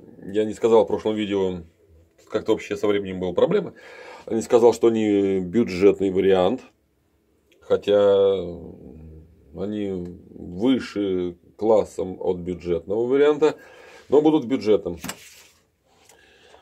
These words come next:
Вот только что вот нарисовал оправу. Вот так она,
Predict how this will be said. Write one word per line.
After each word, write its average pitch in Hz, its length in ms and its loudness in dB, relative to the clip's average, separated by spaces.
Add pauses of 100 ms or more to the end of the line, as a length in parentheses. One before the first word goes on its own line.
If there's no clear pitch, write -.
Вот 104 320 4
только 104 220 4
что - 160 2
вот 87 120 2
нарисовал 95 600 4 (720)
оправу. 87 580 -2 (1000)
Вот 90 160 -12
так - 180 -6
она, 98 280 -2